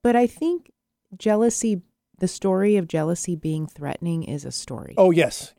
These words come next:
Speaker 2: Yes.
Speaker 1: Yeah.
Speaker 2: Yeah,
Speaker 1: Yeah.
Speaker 2: that's what I
Speaker 1: Okay.
Speaker 2: mean.
Speaker 1: Yeah.
Speaker 2: That's what I mean.
Speaker 1: Okay.
Speaker 2: Once upon a time, that was, the,
Speaker 1: <clears throat>
Speaker 2: yeah, yes. If I'm jealous, there's something imminent bad is going to happen.
Speaker 1: Right.
Speaker 2: That's the story. This was different. This was more like, "Whoa,"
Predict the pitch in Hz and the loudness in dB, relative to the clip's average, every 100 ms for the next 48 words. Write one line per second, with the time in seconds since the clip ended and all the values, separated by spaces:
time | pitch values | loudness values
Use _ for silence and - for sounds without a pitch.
0 | - 131 170 147 110 - - 151 151 147 | -6 -4 0 0 -2 -4 0 2 2 2
1 | - 143 120 120 _ 175 170 143 170 170 | 0 0 -2 -8 _ -2 0 2 2 4
2 | 175 160 139 147 165 - 185 165 - 160 | 4 2 2 2 2 4 2 2 2 2
3 | 143 143 143 127 131 - 233 190 - 147 | 2 2 2 0 -4 0 2 0 0 0
4 | 120 - - 147 143 165 147 123 165 170 | 0 -6 -4 -4 -2 -2 0 4 6 6
5 | - 147 131 - 160 147 147 147 151 147 | 2 -4 -4 0 0 2 -2 0 0 0
6 | 143 143 135 131 123 127 120 117 110 - | -2 -4 -4 -4 -6 -12 -12 -18 -20 -20
7 | _ 160 165 143 - _ _ _ 151 147 | _ -2 0 0 -4 _ _ _ 2 2
8 | - - 135 - - _ _ _ 160 196 | -2 -10 -12 -14 -20 _ _ _ 2 2
9 | - 190 156 190 147 127 143 175 208 151 | 2 2 4 2 2 -2 -2 0 0 2
10 | 147 156 147 127 - 131 156 220 139 120 | 4 4 2 -2 -12 -2 4 4 4 -4